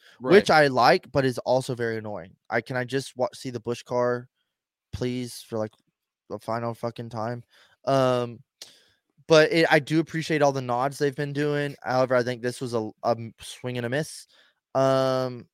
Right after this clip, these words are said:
Speaker 1: Y'all's
Speaker 2: uh,
Speaker 1: reaction right now is what is killing the throwback vibe.
Speaker 2: So anyways,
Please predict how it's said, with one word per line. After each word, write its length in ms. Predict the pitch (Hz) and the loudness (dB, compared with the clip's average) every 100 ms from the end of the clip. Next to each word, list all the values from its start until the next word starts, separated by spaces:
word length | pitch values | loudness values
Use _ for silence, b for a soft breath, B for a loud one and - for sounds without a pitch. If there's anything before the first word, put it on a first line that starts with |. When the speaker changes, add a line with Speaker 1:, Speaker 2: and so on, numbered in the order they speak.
| _ _ _ _ _ _ _ | _ _ _ _ _ _ _
Speaker 1:
Y'all's 220 | 135 127 127 | -8 -4 2
Speaker 2:
uh, 160 | 139 | 2
Speaker 1:
reaction 140 | 131 127 | 2 -2
right 120 | 117 | -6
now 160 | 113 117 | -6 -8
is 100 | 120 | -8
what 200 | 113 110 | -8 -8
is 140 | 107 | -12
killing 340 | - 120 113 110 | -12 -10 -8 -10
the 80 | 104 | -12
throwback 640 | - 117 104 101 95 - | -8 -4 -4 -4 -10 -12
vibe. 420 | 113 101 101 113 - _ _ | -12 -10 -10 -14 -20 _ _
Speaker 2:
So 360 | - - 185 - | -2 4 4 4
anyways, 920 | 311 320 262 156 123 101 85 98 - | 2 4 6 8 8 6 2 -4 -10